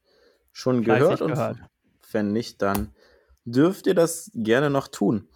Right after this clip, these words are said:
Speaker 1: Dann machen wir weiter
Speaker 2: Ja,
Speaker 1: mit
Speaker 2: sehr
Speaker 1: unserem
Speaker 2: gerne.
Speaker 1: kleinen Bildungsauftrag.
Speaker 2: Uh, jetzt geht's
Speaker 1: Ja.
Speaker 2: los.
Speaker 1: Und zwar habe ich mir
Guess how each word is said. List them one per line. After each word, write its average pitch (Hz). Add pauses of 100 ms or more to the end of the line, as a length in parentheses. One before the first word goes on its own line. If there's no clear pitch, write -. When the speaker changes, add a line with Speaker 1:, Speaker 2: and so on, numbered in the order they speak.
(1120)
Speaker 1:
Dann 156
machen 180
wir 175
weiter 190 (440)
Speaker 2:
Ja, 160
Speaker 1:
mit 262
Speaker 2:
sehr 139
Speaker 1:
unserem 139
Speaker 2:
gerne. 123
Speaker 1:
kleinen 131 (140)
Bildungsauftrag. 110
Speaker 2:
Uh, 185
jetzt 147
geht's -
Speaker 1:
Ja. 123
Speaker 2:
los. 131 (1040)
Speaker 1:
Und 120
zwar 98 (100)
habe 117
ich -
mir 107